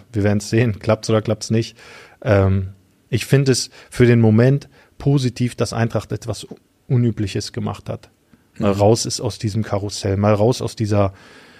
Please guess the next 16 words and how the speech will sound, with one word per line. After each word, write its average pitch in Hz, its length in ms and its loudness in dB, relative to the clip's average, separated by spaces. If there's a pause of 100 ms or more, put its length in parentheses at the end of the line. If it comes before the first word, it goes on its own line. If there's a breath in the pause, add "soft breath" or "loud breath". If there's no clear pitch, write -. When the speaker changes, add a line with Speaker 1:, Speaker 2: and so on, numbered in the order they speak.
(180 loud breath)
Speaker 1:
aus 113 160 0
diesem 113 260 2
ständigen 120 880 0
Geschäft, - 520 0
das - 360 -4
verbrennt 117 540 0
und 120 120 -4
verbrennt 113 340 -2
und - 120 -6
verbrennt. 107 460 0 (120)
Und 120 200 -2
dass 113 160 -2
es - 160 -10 (360)
doch 135 180 2
schon 123 360 -2 (180)
diesen 113 440 -4